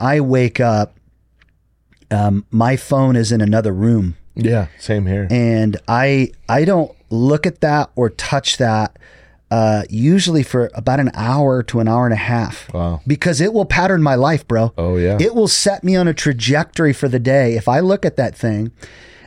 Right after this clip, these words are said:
Speaker 1: and I have to, I have to make a, a, a, a decision to say, "No, my time with Jesus must be first."
Speaker 2: Mm-hmm.
Speaker 1: Same thing at the end of my day. So my day is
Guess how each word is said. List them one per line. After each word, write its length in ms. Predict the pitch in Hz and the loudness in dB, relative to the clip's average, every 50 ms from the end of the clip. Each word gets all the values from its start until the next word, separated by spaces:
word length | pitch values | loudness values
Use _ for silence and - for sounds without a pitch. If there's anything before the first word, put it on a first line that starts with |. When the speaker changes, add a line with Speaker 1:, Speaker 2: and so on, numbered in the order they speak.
| - - | -4 -2
Speaker 1:
and 240 | 135 139 135 131 - | 0 2 2 0 0
I 140 | - 131 139 | 0 0 0
have 400 | 135 - - 147 147 147 147 - - | 0 0 0 0 0 -2 -2 -2 -2
to, 140 | 143 143 - - | -2 -2 -2 -2
I 100 | 117 127 | -2 -2
have 220 | 127 147 151 151 - | 0 0 -2 -2 -2
to 80 | - | -2
make 240 | 135 131 135 135 - 135 | 0 0 0 0 0 0
a, 300 | 127 120 117 113 110 - - | 0 2 2 0 -2 -4 -6
a, 320 | - 104 113 113 113 107 - - _ - 117 | -4 -2 -2 -2 -2 -4 -6 -10 _ -6 -6
a, 40 | 104 104 - _ - | -6 -6 -12 _ -4
a 80 | 123 | -4
decision 560 | 117 107 117 - - - 139 147 143 143 127 113 | -2 -2 -2 -2 0 -2 -2 0 0 0 0 0
to 60 | 113 | -2
say, 260 | - - 127 120 117 | -2 -2 0 0 0
"No, 400 | 110 113 117 120 127 131 123 120 | 2 2 2 2 2 2 2 0
my 180 | 110 113 110 110 | 0 0 -2 -2
time 300 | - - 131 131 139 135 | -2 -2 -2 0 2 0
with 160 | 117 104 104 | 0 -2 -4
Jesus 460 | - - 117 123 123 107 113 104 - - | -4 -2 0 0 2 0 -2 -4 -4 -2
must 460 | 110 107 110 117 120 123 120 - - | 0 2 2 2 2 0 -2 -4 -6
be 100 | - - | -6 -8
first." 440 | - - - 131 120 110 - - 90 | -6 -4 -4 -4 -4 -4 -6 -6 -4
Speaker 2:
Mm-hmm. 460 | 90 87 87 80 76 87 85 82 80 | -4 -4 -4 -4 -6 -6 -8 -8 -6
Speaker 1:
Same 280 | 78 - - 180 214 233 | -4 -2 -2 0 0 0
thing 140 | 214 214 190 | 2 2 0
at 100 | 165 - | 0 0
the 140 | 151 - 135 | -2 -2 0
end 140 | 151 175 | 0 0
of 40 | 170 151 | 2 0
my 100 | 120 110 | 0 0
day. 160 | 104 110 104 | 0 -2 -4
So 160 | - - 139 | -2 0 0
my 260 | 127 135 143 175 214 | 2 2 2 2 0
day 480 | 196 151 160 156 147 147 143 143 143 - - | 0 0 0 2 2 2 2 2 0 0 0
is 300 | 131 127 123 117 - | 0 0 0 0 -2